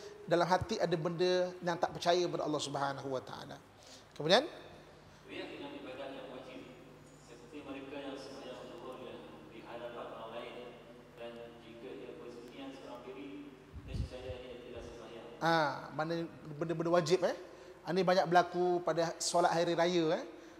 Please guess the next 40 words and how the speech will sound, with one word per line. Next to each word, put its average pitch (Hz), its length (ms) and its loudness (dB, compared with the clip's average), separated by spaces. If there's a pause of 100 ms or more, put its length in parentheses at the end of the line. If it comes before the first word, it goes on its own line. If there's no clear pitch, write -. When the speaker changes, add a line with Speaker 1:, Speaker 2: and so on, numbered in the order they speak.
(100)
Speaker 1:
Hari 170 240 4
raya 202 160 12
penuh 208 720 10
masjid, 156 800 2
nak - 160 -6
tunjuk 160 320 -2
pergi 151 160 -2
masjid, 131 640 -2
kan? 208 240 -2 (400)
Hari 151 320 0
lain, 208 300 8 (440)
maka 180 640 2
kalau 151 160 -2
sembahyang 160 400 4
tak 254 160 2
apa, - 160 6
takut - 240 0
tak 151 80 -2
sembahyang. 131 400 -6 (560)
Dan 151 240 4
yang 143 240 -4
ketiga? 147 320 2 (400)
Speaker 2:
Riak 170 160 -6
yang - 160 -8
lebih 135 320 -10
kecil, 147 240 -10 (240)
iaitu - 320 -12
ia 135 240 -10
tiada 131 400 -10
riak 135 320 -10
dengan 135 160 -14
ibadat 117 320 -12
fardu. - 320 -12 (560)
Bahkan 131 400 -14
ia 123 220 -12 (100)
riak 120 240 -8
dengan 120 400 -14
ibadat 110 320 -14
yang 98 160 -14
sunat. - 360 -18